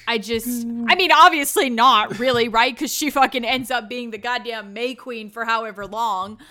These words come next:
Speaker 1: but, and she's stuck there.
Speaker 2: Mm-hmm.
Speaker 1: But it's just,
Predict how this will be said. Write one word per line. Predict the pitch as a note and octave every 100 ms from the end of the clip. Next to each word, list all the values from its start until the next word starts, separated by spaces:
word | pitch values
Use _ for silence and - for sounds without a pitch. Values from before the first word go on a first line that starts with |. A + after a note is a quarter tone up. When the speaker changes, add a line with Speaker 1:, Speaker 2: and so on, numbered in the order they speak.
| - C#4+
Speaker 1:
but, | G#3+ A#3+ A#3
and | A#3
she's | - A3 -
stuck | - C4+ C4+ -
there. | E3 C#3 - - _ -
Speaker 2:
Mm-hmm. | B2 B2
Speaker 1:
But | A#2+ A3 G#3+ G#3+ - _ _ _ _ _ _ _ _ _ _ _ _ _ _ _ _ _ _ _ _ _ _
it's | C#4+ -
just, | D#4 C#4+ - -